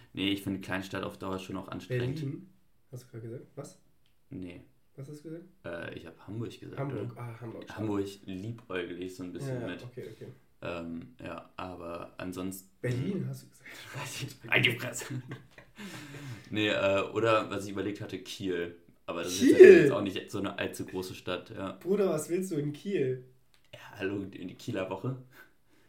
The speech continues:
Speaker 2: Ja, dann kannst du für eine Woche da hoch.
Speaker 1: <laughs> Was will-, was willst du in Kiel? Oder Kopenhagen, hatte ich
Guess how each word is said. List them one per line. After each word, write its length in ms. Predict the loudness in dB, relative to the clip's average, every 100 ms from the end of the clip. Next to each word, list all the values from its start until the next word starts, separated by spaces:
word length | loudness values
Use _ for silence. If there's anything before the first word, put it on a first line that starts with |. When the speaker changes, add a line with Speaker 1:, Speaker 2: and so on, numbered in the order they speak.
| -20 _ -8
Speaker 2:
Ja, 320 | -2 -2 -4 -6
dann 180 | -6
kannst 220 | -4 -4 -4
du 60 |
für 80 | -4
eine 200 | -4 -4
Woche 180 | -4 -4
da 80 | 0
hoch. 280 | 0 0 -6
Speaker 1:
<laughs> 960 | -10 -10 -12 -10 -12 -14 -18 -20 -18 -12
Was 220 | -10 -8
will-, 100 | -10 -10 -14
was 400 | -6 -6 -6 -8
willst 220 | -8 -8 -8
du 60 |
in 140 | -8 -8
Kiel? 580 | 2 4 4 2 0 -8 -20 -20 -16 4
Oder 160 | 8 8
Kopenhagen, 520 | 6 -2 0 0 0
hatte 80 |
ich 40 | 0